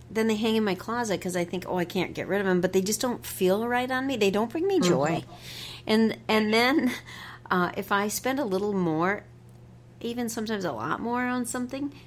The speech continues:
Speaker 1: I tend to like it more, and those are the clothes I end up wearing anyway. So I think my thing moving forward has to be to have, like, a classic pair of black pants or two that are interchangeable,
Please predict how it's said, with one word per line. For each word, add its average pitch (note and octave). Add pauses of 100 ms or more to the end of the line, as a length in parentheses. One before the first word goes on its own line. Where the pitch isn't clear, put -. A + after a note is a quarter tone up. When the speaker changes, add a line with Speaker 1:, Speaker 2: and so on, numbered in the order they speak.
(120)
Speaker 1:
I F#3+
tend F#3
to D#3+
like D#3
it -
more, A#3+
and F3
those D#3+
are D#3
the D3
clothes D3
I C#3
end D3+
up D#3
wearing E3
anyway. G#3+ (380)
So F3+
I F3+
think A#3+
my F3
thing F3
moving E3+
forward E3+
has D#3+
to -
be D#3
to D#3
have, D#3
like, - (380)
a D#3 (160)
classic G3+
pair F3+
of E3
black D3+
pants C#3
or C#3+
two F3+
that D#3
are B2+
interchangeable, D3